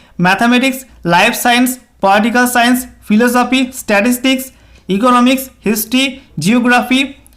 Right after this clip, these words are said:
ঠিক আছে, এইসব সাবজেক্টে। তারপরে অ্যাসিস্ট্যান্ট মাস্টার নিয়োগ করা হবে ইংলিশ মিডিয়ামে, বেঙ্গলি, ইংলিশ, তারপরে ফিজিক্স, কেমিস্ট্রি, ম্যাথামেটিক্স, লাইফ সায়েন্স, পলিটিক্যাল সায়েন্স, ফিলোসফি, স্ট্যাটিস্টিক্স, ইকোনমিক্স, হিস্ট্রি, জিওগ্রাফি, হিন্দি, এইসব সাবজেক্টে,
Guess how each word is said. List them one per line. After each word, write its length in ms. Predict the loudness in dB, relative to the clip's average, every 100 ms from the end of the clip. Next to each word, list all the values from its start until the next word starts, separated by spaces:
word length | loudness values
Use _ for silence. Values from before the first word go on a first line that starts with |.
| _ -2
ঠিক 120 | 0 0
আছে, 140 | -2 -4
এইসব 160 | -2 -2 0
সাবজেক্টে। 440 | 0 -2 -4 -6 -10 -16 -6 0
তারপরে 260 | 0 2 0
অ্যাসিস্ট্যান্ট 460 | 0 -2 0 0 2
মাস্টার 240 | 0 0 2
নিয়োগ 160 | 0 0
করা 120 | 0 2
হবে 120 | 2
ইংলিশ 180 | 0 0 0
মিডিয়ামে, 340 | 0 2 0 0 2
বেঙ্গলি, 420 | 2 2 0 -2 0 0
ইংলিশ, 280 | 2 0 -2 -10 -20 _ -2
তারপরে 280 | 0 0 -2 -2
ফিজিক্স, 340 | 0 0 -2 -2
কেমিস্ট্রি, 400 | 0 0 0 0 2
ম্যাথামেটিক্স, 520 | 2 2 0 0 -2 -6 -6 0
লাইফ 180 | 0 0 0
সায়েন্স, 220 | 0 0 0
পলিটিক্যাল 380 | 0 0 0 0 0
সায়েন্স, 200 | 0 0 -2
ফিলোসফি, 500 | -2 0 0 0 -2 -2 -8 -16 -6
স্ট্যাটিস্টিক্স, 600 | -2 0 0 -2 -2 -4 -8 -10 -6
ইকোনমিক্স, 480 | -2 0 2 2 0 -4
হিস্ট্রি, 340 | -4 0 0 0 -4 -12 -2
জিওগ্রাফি, 560 | 0 0 0 0 0 -2 -4 -14 -20 -4
হিন্দি, 340 | 0 2 0 0 -2
এইসব 220 | 0 0 -2 0
সাবজেক্টে, 480 | 0 -2 -4 -6